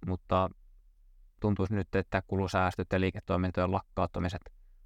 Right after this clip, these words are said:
alkavat näkymään jo tuossa tuloksissa, ja tulos tosiaan saatiin plussalle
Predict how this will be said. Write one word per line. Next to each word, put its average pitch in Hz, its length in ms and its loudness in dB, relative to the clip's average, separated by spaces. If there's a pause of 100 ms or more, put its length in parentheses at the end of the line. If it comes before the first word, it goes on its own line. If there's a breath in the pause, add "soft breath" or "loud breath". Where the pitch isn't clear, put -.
alkavat 92 400 2
näkymään 92 400 0
jo - 60 -4
tuossa - 220 -14
tuloksissa, - 580 -4
ja - 100 -4 (300)
tulos - 260 -10
tosiaan 92 300 -4
saatiin - 360 -6
plussalle - 440 -6